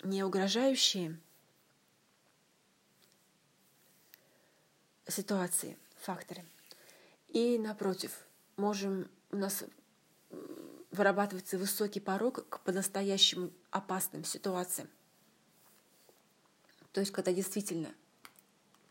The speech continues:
мы попадаем в ситуацию насилия или потенциального насилия, мы либо замираем, м, да, скорее замираем.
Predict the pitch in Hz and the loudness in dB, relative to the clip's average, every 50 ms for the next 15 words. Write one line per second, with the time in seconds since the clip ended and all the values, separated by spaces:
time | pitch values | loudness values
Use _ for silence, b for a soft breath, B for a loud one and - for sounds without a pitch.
0 | _ _ _ _ _ - 180 175 - 160 170 180 190 175 170 165 - 170 - 196 | _ _ _ _ _ -12 -12 -10 -6 -6 -2 0 0 0 0 -2 -4 -4 -2 -2
1 | 185 180 180 - - - 175 170 170 - - - - - _ _ _ _ - - | -2 -2 -2 -6 -8 -8 -8 -10 -12 -14 -16 -20 -20 -20 _ _ _ _ -20 -20
2 | - - - - - - - - - - 196 185 - - 233 233 214 208 196 185 | -20 -20 -20 -20 -20 -20 -20 -12 -6 -4 -4 -2 0 2 4 4 6 6 4 4
3 | 190 170 - 175 180 180 - 196 190 190 185 180 175 185 - - - 269 262 202 | 0 -2 -2 -2 -2 0 0 0 0 0 0 -2 -4 -4 -4 -2 0 2 2 0
4 | 175 - B B B B B B B B B B B B B B B B B B | 0 -2 B B B B B B B B B B B B B B B B B B
5 | B _ _ _ _ _ _ _ _ - - - - 202 208 208 214 196 196 196 | B _ _ _ _ _ _ _ _ -20 -12 -2 2 4 6 6 6 6 6 4
6 | 196 196 196 196 196 196 214 240 254 226 185 180 165 - - _ _ _ _ _ | 4 2 2 2 0 0 -2 -2 -2 -4 -4 -6 -8 -12 -20 _ _ _ _ _
7 | _ _ _ _ _ _ _ _ _ _ _ _ _ _ _ _ _ _ _ _ | _ _ _ _ _ _ _ _ _ _ _ _ _ _ _ _ _ _ _ _
8 | _ _ _ _ _ _ _ _ _ _ _ _ _ _ _ _ _ _ _ _ | _ _ _ _ _ _ _ _ _ _ _ _ _ _ _ _ _ _ _ _
9 | _ _ _ _ _ _ _ _ _ _ _ _ _ _ _ _ _ - 190 185 | _ _ _ _ _ _ _ _ _ _ _ _ _ _ _ _ _ -10 -8 -8
10 | 180 180 175 175 175 175 175 175 175 175 170 165 - 185 202 190 180 - - 190 | -8 -8 -8 -10 -10 -12 -14 -14 -14 -16 -16 -8 -4 -2 0 0 0 -2 -2 -2
11 | 190 196 196 190 190 185 190 190 185 180 170 165 165 | 0 0 0 0 0 0 0 0 0 -2 -2 -4 -8